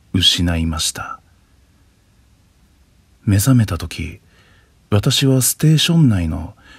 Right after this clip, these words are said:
ソファーの上にいました。周りはいつもの活気ある職場です。私が最初に連絡し、自宅に電話をくれた同僚が言うには、通用口近くで私は倒れていたらしいのです。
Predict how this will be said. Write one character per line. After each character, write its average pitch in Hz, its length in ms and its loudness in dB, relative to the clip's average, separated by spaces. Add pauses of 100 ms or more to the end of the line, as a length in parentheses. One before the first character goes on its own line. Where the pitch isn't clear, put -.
(120)
ソ - 200 -2
フ 135 140 -2
ァ 104 100 2
ー - 40 0
の 82 180 -4
上 101 200 2
に 101 140 2
い 82 60 -4
ま 78 120 -6
し - 140 -6
た。 - 300 -12 (1160)
周 98 300 2
り 139 120 4
は 139 140 4
い 151 120 2
つ - 160 0
も 95 100 4
の 80 120 -4
活 82 240 -6
気 135 200 0
あ 135 80 0
る 101 80 -2
職 85 260 -4
場 80 120 -4
で 80 140 -8
す。 - 240 -6 (1080)
私 110 400 0
が 120 100 2
最 113 220 0
初 117 140 -2
に 107 180 2
連 104 180 2
絡 98 180 -2
し、 98 360 -2 (600)
自 107 120 2
宅 147 220 2
に 147 120 6
電 127 220 4
話 135 100 4
を 131 80 2
く 131 120 0
れ 131 80 0
た 131 120 0
同 127 220 2
僚 127 180 2
が 123 120 0
言 127 140 2
う 120 40 0
に 90 120 0
は、 82 300 -6 (640)
通 110 340 2
用 120 240 4
口 110 300 -2
近 - 300 -2
く 101 100 -2
で 80 300 -8 (440)
私 95 420 -4
は 110 120 0
倒 101 280 -2
れ 143 120 0
て 85 100 -4
い 78 140 -4
た 87 100 -6
ら 85 80 -4
し - 160 -4
い 85 60 -2
の 78 100 -6
で - 140 -12
す。 - 280 -8